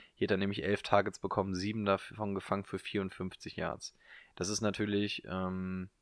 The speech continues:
schon deutlich besser. Parallelen könnte man hier zu einem David Johnson ziehen, der auf dem Boden auch nicht die, der effektivste im Moment ist, aber einfach im Passing-Game gut eingesetzt wird. Ansonsten einfach noch erwähnenswert, dass, ähm, Gerald Everett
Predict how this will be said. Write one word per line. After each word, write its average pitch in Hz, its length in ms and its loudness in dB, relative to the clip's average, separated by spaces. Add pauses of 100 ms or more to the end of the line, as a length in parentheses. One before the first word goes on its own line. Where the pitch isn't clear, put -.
(500)
schon 123 320 4
deutlich 110 360 8
besser. 123 340 8
Parallelen 101 880 2
könnte 98 260 -2
man 95 140 0
hier 98 180 -4
zu - 200 -2
einem 92 180 -2
David 92 300 0
Johnson 92 680 -2
ziehen, 87 400 -6
der 90 420 -2 (460)
auf - 140 -6
dem 90 140 -4
Boden 92 260 4
auch 87 180 -4
nicht 104 200 -2
die, 71 140 -6
der 85 140 -2
effektivste 92 560 -2
im 92 40 0
Moment 92 260 0
ist, - 100 -6
aber 87 200 0
einfach 82 200 -4
im 87 140 -4
Passing-Game 87 480 -4
gut 87 220 -6
eingesetzt 87 580 -6
wird. - 240 -8 (920)
Ansonsten 117 440 4
einfach 107 220 6
noch 104 140 6
erwähnenswert, 101 600 4
dass, - 440 -2
ähm, 87 560 4
Gerald 95 340 4
Everett 95 640 2